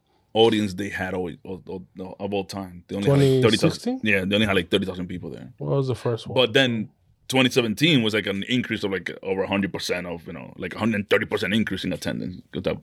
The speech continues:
Speaker 1: obviously, that's, like, se-, seventy-six thousand percent. <laughs>
Speaker 2: I like this race. It just has a combination of everything. The, the, the racing's always pretty good. The scenery is nice.
Speaker 1: Yes.
Speaker 2: And then the
Speaker 1: But is
Speaker 2: so
Speaker 1: that, is th-, are those fake buildings or those real buildings?
Speaker 2: Those are real buildings. What
Speaker 1: No,
Speaker 2: are you
Speaker 1: I,
Speaker 2: talking
Speaker 1: that's not
Speaker 2: about?
Speaker 1: what I heard before. I heard,
Speaker 2: It's
Speaker 1: like,
Speaker 2: not
Speaker 1: those,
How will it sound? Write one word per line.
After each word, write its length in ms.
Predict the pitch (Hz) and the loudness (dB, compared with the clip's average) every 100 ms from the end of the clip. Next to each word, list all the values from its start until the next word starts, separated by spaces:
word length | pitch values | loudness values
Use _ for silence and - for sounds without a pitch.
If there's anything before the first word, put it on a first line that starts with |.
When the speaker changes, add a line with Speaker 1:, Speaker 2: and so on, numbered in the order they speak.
| 95 | -2
Speaker 1:
obviously, 280 | 92 92 - | -2 -2 -4
that's, 160 | - | -2
like, 100 | - - | -2 0
se-, 180 | - - | 0 0
seventy-six 420 | - 78 - - | 0 0 0 -4
thousand 180 | - - _ | -6 -14 _
percent. 300 | - - - _ | -20 -18 -18 _
<laughs> 540 | - - - - 160 | -16 -14 -18 -12 2
Speaker 2:
I 80 | 170 | 6
like 200 | 143 113 | 6 6
this 220 | 104 - | -4 -4
race. 160 | 107 107 | -6 0
It 160 | 143 | 2
just 300 | 139 170 147 | 4 4 6
has 180 | 156 143 | 6 6
a 40 | |
combination 560 | 131 139 127 123 113 117 | 6 4 4 2 0 -2
of 100 | 107 | -2
everything. 520 | 104 104 98 101 98 | -2 -6 -8 -10 -8
The, 120 | 95 90 | -10 -6
the, 160 | 113 | -4
the 240 | 107 120 117 | -2 2 4
racing's 460 | 127 135 143 131 | 6 6 4 4
always 240 | 131 127 120 | 4 4 0
pretty 260 | - 120 113 | 0 0 0
good. 420 | 123 123 120 - - - - - - | -2 -2 -4 -6 -12 -12 -12 -14 -8
The 500 | 113 117 113 110 110 | -2 -2 0 -4 -6
scenery 600 | - - 156 139 131 123 | -6 2 4 6 4 0
is 140 | 107 | -4
nice. 580 | 117 117 117 117 - - _ 110 98 110 | -6 -6 -8 -12 -20 -20 _ -18 -16 -2
Speaker 1:
Yes. 220 | 120 143 | 0 0
Speaker 2:
And 100 | 127 | -2
then 200 | 131 123 | -2 -2
the 220 | 120 120 - _ - - - | -2 -2 -4 _ -20 -20 -2
Speaker 1:
But 120 | 160 | 2
is 60 | 151 | 4
Speaker 2:
so 60 | |
Speaker 1:
that, 280 | 294 302 160 | 2 0 -2
is 100 | 151 | -2
th-, 160 | 160 151 | -2 0
are 120 | 147 | 0
those 320 | 165 285 - | 0 0 -2
fake 340 | - - 208 190 | -2 0 0 2
buildings 380 | 233 285 254 | 2 4 2
or 80 | 143 | 2
those 200 | 143 139 | 2 4
real 180 | 123 156 | 4 2
buildings? 420 | 95 87 - 73 - | 0 -8 -12 -16 -10
Speaker 2:
Those 140 | 165 | -6
are 60 | 247 | -4
real 300 | 123 208 233 | 0 0 0
buildings. 500 | 143 285 330 175 131 | 0 2 4 4 2
What 120 | - | 2
Speaker 1:
No, 80 | 311 | 2
Speaker 2:
are 40 | |
you 140 | 285 277 | 0 -2
Speaker 1:
I, 60 | |
Speaker 2:
talking 160 | - - | 0 2
Speaker 1:
that's 160 | 240 180 | 2 4
not 100 | 143 | 2
Speaker 2:
about? 40 | 151 | 4
Speaker 1:
what 80 | 180 | 4
I 80 | |
heard 180 | 190 220 | 4 4
before. 340 | 202 220 269 156 | 2 2 2 4
I 60 | |
heard, 120 | 156 | 4
Speaker 2:
It's 40 | 165 | 4
Speaker 1:
like, 80 | 156 | 4
Speaker 2:
not 100 | 156 | 2
Speaker 1:
those, 160 | 147 | 0